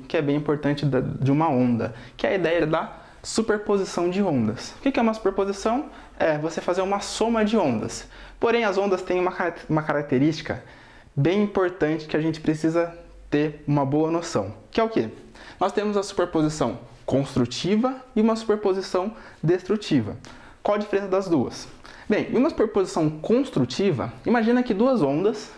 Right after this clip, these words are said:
com amplitudes A um e amplitude A dois, uma tá indo em direção à outra.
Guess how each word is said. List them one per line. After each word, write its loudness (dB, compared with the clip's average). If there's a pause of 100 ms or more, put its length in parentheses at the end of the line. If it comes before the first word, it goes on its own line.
com 2
amplitudes 0 (100)
A 2
um 2 (440)
e 0
amplitude 0 (220)
A 2
dois, 0 (340)
uma 2
tá -4
indo 0
em 2
direção 2
à 2
outra. 0